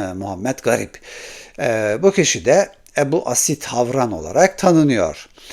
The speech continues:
İdlib'deki yabancı cihatçılar ise seksen ikinci tümenin içine alındı. Bunlar İdlib kırsalında varlık gösteriyor, merkezde değil.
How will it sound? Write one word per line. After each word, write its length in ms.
İdlib'deki 560
yabancı 600
cihatçılar 640
ise 280
seksen 460
ikinci 520
tümenin 420
içine 480
alındı. 680
Bunlar 320
İdlib 400
kırsalında 800
varlık 360
gösteriyor, 580
merkezde 680
değil. 440